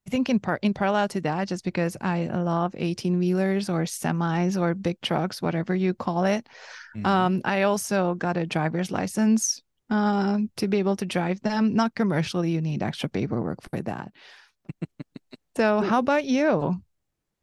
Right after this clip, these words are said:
Speaker 2: Um, I think for me, the, the, the characteristic I would draw out is just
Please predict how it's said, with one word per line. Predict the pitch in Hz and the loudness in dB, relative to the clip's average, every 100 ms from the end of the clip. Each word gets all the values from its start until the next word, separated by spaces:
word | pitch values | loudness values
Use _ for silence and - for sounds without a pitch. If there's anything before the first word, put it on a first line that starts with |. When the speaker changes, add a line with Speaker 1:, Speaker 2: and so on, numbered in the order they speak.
| _ _ _ _ _ _ _ _ 120 | _ _ _ _ _ _ _ _ -4
Speaker 2:
Um, | 127 131 127 131 135 - _ _ _ _ _ _ _ _ _ _ | -2 -2 -2 -2 -4 -8 _ _ _ _ _ _ _ _ _ _
I | 139 | -6
think | 165 196 | -4 -4
for | 160 | -2
me, | 135 143 160 160 156 - | -2 0 0 -2 -4 -8
the, | 120 113 117 | -8 -6 -6
the, | 117 110 | -8 -8
the | 127 | -8
characteristic | 107 131 120 120 117 - 113 107 | -6 -6 -4 -4 -4 -4 -6 -6
I | |
would | 101 95 | -6 -6
draw | 104 104 | -6 -6
out | 104 107 | -6 -6
is | 98 90 | -6 -8
just | - 98 - - | -8 -10 -8 -12